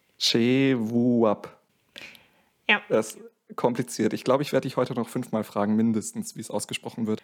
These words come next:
Speaker 2: Soll ich dir erklären, woher der Name kommt?
Speaker 1: Ich bitte darum.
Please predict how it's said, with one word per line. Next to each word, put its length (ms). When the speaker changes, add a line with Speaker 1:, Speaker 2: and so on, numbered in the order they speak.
Speaker 2:
Soll 120
ich 140
dir 140
erklären, 500
woher 160
der 100
Name 240
kommt? 340
Speaker 1:
Ich 240
bitte 200
darum. 380